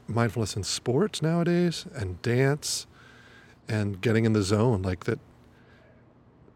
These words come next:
being in the zone when you're doing something physical is a mindfulness practice, right? Like,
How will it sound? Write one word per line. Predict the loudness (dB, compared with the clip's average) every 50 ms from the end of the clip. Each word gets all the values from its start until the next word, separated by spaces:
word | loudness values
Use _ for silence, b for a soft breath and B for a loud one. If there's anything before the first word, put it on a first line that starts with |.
| _ -20 -20 -16 -14 -4 2
being | 6 8 8 8 8 6
in | 6
the | 4 4
zone | 4 4 4 6 6 4 2 2
when | 0 0 -2
you're | -4 -6 -8 -8 -12 -16 -18 -20 -20 -20 -18 -6 -2
doing | 0 2 2 2 0
something | -2 -4 -4 -4 -6
physical | -4 -2 -2 -2 0 -2 -2 -4 -4 -4 -4 -6 -10 -14 -20 -20 -20 -20 -20 -20 -20 -20 -20 -20 -20 -20 -20 -18 -6 0
is | 4 4 4 4 4 0 -4 -6 -6 -6
a | -2 2
mindfulness | 2 4 2 2 0 -4 -6 -6
practice, | -6 -8 -8 -8 -8 -10 -10 -10 -10 -12 -14 -18 -20 -20 -20 -20 -20 -20 -20 -10 -6
right? | -4 -2 0
Like, | 0 0 0 -2 -8 -20